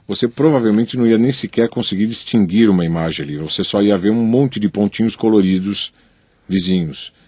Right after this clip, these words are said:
né, que depois acabavam se compondo com uma imagem maior e que deveria ser observada de longe. Aí sim você via nitidamente uma, uma imagem.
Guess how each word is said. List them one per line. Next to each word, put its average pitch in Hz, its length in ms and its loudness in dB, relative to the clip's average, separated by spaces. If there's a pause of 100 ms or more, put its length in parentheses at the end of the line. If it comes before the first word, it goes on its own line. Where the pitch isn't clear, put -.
(540)
né, 101 240 -2
que 107 180 0
depois 104 380 0
acabavam 101 480 0
se 98 120 -4
compondo 95 460 -2
com 92 100 -6
uma 92 60 2
imagem 90 340 0
maior 104 540 2 (220)
e 104 80 -10
que 110 100 -6
deveria 117 380 4
ser 139 100 2
observada 127 560 2
de 147 140 2
longe. 117 440 4
Aí 98 200 2
sim 110 240 2
você 127 320 2
via 101 260 2
nitidamente 107 720 2
uma, 107 100 2
uma 110 300 0
imagem. 80 440 -2